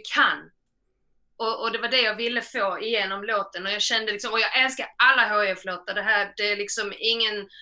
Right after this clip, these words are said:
"Okej, let's replace this" eller whatever. Ju fler, desto bättre, så är det.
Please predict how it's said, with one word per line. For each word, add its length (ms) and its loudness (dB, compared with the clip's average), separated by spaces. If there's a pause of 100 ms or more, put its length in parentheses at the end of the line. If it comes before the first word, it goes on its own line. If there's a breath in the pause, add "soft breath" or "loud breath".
(120)
"Okej, 380 0
let's 300 -4
replace 580 -4
this" 300 -2
eller 140 -4
whatever. 520 0 (300 loud breath)
Ju 120 0
fler, 420 0
desto 340 -4
bättre, 380 -4
så 180 -6
är 200 -2
det. 160 -6